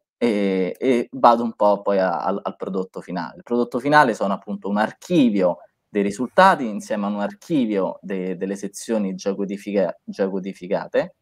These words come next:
che sono state inserite in un repository pubblico, ovvero chiunque vi, vi può accedere,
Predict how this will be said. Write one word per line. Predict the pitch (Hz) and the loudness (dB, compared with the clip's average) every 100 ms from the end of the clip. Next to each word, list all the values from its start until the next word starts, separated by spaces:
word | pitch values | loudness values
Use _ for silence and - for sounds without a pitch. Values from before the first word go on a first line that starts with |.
| _ _ _ _ _ | _ _ _ _ _
che | 101 95 90 90 90 90 - | -4 -2 0 0 -2 -4 -8
sono | - - 101 | -10 -4 -4
state | 101 98 | 0 0
inserite | 104 202 127 285 117 | 0 -2 0 2 2
in | 110 | 2
un | 104 104 101 | 0 -2 -2
repository | 101 101 107 - - 95 98 98 92 92 | -4 -2 -4 -4 -2 0 0 -2 -2 -2
pubblico, | 143 110 92 110 147 165 175 - | 0 0 0 -2 2 2 0 -8
ovvero | 95 - 95 90 | -8 -4 -4 -4
chiunque | - 107 104 101 90 | -2 -2 -2 -4 -4
vi, | 92 90 87 | -4 -4 -6
vi | 92 | -6
può | 90 95 | -4 -4
accedere, | - 85 82 92 123 | -4 -6 -4 -4 -6